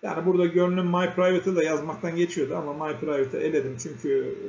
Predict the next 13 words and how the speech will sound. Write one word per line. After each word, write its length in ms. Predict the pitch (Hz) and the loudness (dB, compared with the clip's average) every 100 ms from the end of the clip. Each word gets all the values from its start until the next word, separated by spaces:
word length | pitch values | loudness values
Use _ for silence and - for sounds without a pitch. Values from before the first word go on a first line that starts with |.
| - | -14
kupon 240 | - 165 127 | -10 -8 -6
çok 300 | 160 - - | -6 -6 -4
büyük 200 | 143 131 | -4 -4
yapıyor. 280 | 110 151 151 | -4 -4 -2
O 100 | 143 | -2
yüzden 300 | 117 151 147 | -2 -4 0
yedi 300 | 165 165 170 | 2 4 4
bir 120 | 151 | 2
üç 220 | - 180 - | -2 -6 -4
sekiz 380 | 165 131 180 | -4 -4 -6
şeklinde 420 | 156 127 - 160 156 | -8 -10 -12 -10 -4
burayı 260 | 143 151 | -2 0
geçiyorum. 380 | 151 - 131 110 | -2 -2 -6 -6